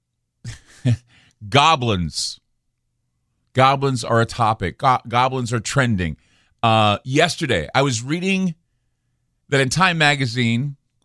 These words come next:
they decided to call Volodymyr Zelensky Person of the Year. And then as I was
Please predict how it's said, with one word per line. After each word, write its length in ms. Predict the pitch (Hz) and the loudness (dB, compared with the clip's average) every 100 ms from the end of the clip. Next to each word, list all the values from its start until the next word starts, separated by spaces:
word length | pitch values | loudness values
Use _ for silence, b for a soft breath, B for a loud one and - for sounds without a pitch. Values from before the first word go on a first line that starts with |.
| _ _ _ _ - | _ _ _ _ -2
they 140 | 147 | -2
decided 320 | 135 160 143 | 0 0 0
to 60 | 127 | -2
call 360 | 120 143 131 120 | -2 2 2 0
Volodymyr 520 | 131 131 135 123 - | -2 -2 -2 -2 -4
Zelensky 580 | 110 131 131 127 120 107 | -4 -2 -2 -2 -4 -2
Person 300 | 131 120 117 | -2 -2 -4
of 80 | |
the 80 | 101 | -4
Year. 320 | 107 120 95 - | -2 0 0 -2
And 160 | 123 | -2
then 140 | 135 139 | -2 -2
as 240 | 135 123 | -2 0
I 120 | 147 | 0
was 260 | 131 123 | 0 -2